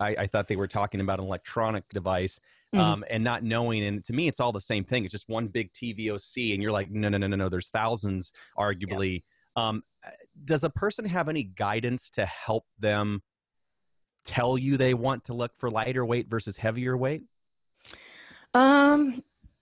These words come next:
Speaker 2: not really. That's gonna be a situation dependent, uh, kind of question. Um,
Speaker 1: Right.
Speaker 2: so if you think you have,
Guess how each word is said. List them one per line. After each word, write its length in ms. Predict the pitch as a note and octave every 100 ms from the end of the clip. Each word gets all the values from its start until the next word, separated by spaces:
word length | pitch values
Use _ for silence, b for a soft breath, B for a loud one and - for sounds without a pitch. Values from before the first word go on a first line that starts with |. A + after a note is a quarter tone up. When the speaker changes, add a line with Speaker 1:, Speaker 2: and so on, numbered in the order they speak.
| _ -
Speaker 2:
not 220 | C#4 E4 - _ _
really. 500 | A#3 C4+ C#4+ D4+ D4 -
That's 200 | B3 B3
gonna 180 | D#4 B3+
be 180 | G#3+
a 100 | G#3
situation 880 | F#3 C4 - G3+ G#3+ - G#3+ G#3+ G3+
dependent, 540 | G#3 - G#3+ G#3 G#3 - _ _ _ _ -
uh, 280 | F#3 F3+ F#3
kind 220 | G#3 F#3
of 60 |
question. 500 | F3+ G3 - G#3+ G3+ F#3+ b b b b b
Um, 320 | E3+ D#3+ D#3
Speaker 1:
Right. 280 | D#3 D#3 E3 -
Speaker 2:
so 180 | - F3+
if 120 | E3
you 80 | F3+
think 300 | - A#3+ -
you 120 | G3
have, 640 | F3+ F3+ F3 E3 - -